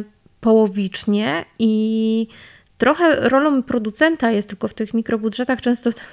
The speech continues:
<laughs> producenci są debiutantami też, e, jest to, żeby sobie powiedzieć: „Słuchajcie, płacimy tym ludziom”,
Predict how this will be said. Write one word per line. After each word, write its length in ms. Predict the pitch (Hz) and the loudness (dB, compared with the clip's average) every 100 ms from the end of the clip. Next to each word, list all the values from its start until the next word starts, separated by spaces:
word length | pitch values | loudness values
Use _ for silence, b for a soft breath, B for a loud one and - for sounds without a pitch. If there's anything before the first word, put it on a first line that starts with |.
| - | -10
<laughs> 300 | 202 202 196 | -6 -6 -6
producenci 560 | 208 202 202 247 247 | -6 -6 -4 -4 -4
są 200 | 233 214 | -4 -4
debiutantami 960 | 196 208 190 202 - 190 196 277 240 208 | -2 -4 -6 -8 -4 -4 0 0 0 -2
też, 400 | - 214 233 - B B B B | -4 -4 -6 -10 B B B B
e, 280 | - 202 196 | -4 0 0
jest 320 | 208 220 240 | 0 0 0
to, 80 | 262 | -2
żeby 180 | 240 220 | -2 -2
sobie 220 | 240 226 | -4 -4
powiedzieć: 340 | 226 214 208 | -2 -4 -6
„Słuchajcie, 800 | - 202 262 320 311 - 208 - - _ b b b _ | -8 -8 -2 -2 -2 -6 -6 -6 -14 _ b b b _
płacimy 480 | - 220 - 262 330 | -4 -4 -2 -2 0
tym 140 | 302 | 0
ludziom”, 580 | 233 214 208 208 220 233 | 2 2 0 -2 -2 -4